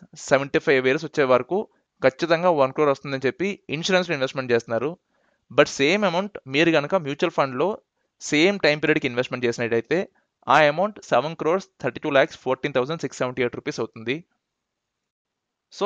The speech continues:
ఇన్సూరెన్స్ కంపెనీ మీకు ఖచ్చితంగా మనీ వస్తుందని చెప్పి సెవెంటీ ఫైవ్ ఇయర్స్ వరకు, నైంటీ నైన్ ఇయర్స్ వరకు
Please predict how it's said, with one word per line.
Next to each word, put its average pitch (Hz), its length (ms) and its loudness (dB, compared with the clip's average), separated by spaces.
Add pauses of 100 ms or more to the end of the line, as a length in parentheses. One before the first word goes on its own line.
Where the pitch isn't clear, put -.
ఇన్సూరెన్స్ 208 400 -2
కంపెనీ 165 360 -2 (360)
మీకు 151 260 -2
ఖచ్చితంగా 185 460 2
మనీ 156 240 2
వస్తుందని 151 420 -4
చెప్పి 147 260 0 (160)
సెవెంటీ 135 380 0
ఫైవ్ 151 180 2
ఇయర్స్ 139 180 2
వరకు, 135 260 0
నైంటీ 123 260 -4
నైన్ 131 180 -2
ఇయర్స్ 127 200 -2
వరకు 131 240 0